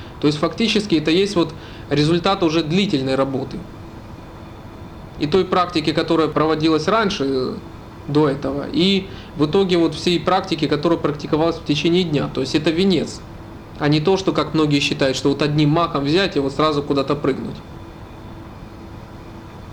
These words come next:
Люди, которые считают, что вот на-, главное поднатужиться, там вечерком перед сном там посидеть, помучиться, чего-то достигнуть. Да, может, они чего-то достигнут,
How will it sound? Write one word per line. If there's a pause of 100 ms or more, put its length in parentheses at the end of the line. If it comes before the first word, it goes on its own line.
(1400)
Люди,
которые
считают,
что
вот
на-,
главное
поднатужиться, (380)
там
вечерком
перед
сном
там
посидеть,
помучиться,
чего-то
достигнуть. (720)
Да,
может,
они
чего-то
достигнут,